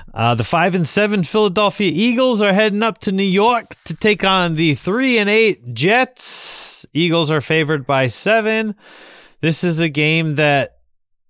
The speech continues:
does not sound interesting on paper, especially given the way that the, the Eagles played last week against the Giants, Brandon. I do not see a pathway for the Jets to win this game either.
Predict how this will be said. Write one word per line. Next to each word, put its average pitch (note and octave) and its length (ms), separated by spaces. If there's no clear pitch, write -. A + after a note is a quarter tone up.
does D3+ 260
not D3 260
sound D#3+ 300
interesting D#3 440
on C3 200
paper, E3 400
especially D3 560
given D3 400
the B2+ 100
way C#3 160
that D3 220
the, A2+ 340
the C3+ 140
Eagles D3 340
played D3+ 340
last C#3 420
week F#3+ 200
against G3 380
the G3 80
Giants, F#3+ 420
Brandon. F#3+ 540
I D3 120
do D3+ 180
not D#3+ 240
see F3 220
a D3+ 100
pathway D#3 460
for C#3 180
the C3+ 160
Jets C#3 380
to C#3 120
win C3 220
this B2+ 220
game B2 360
either. G#2+ 460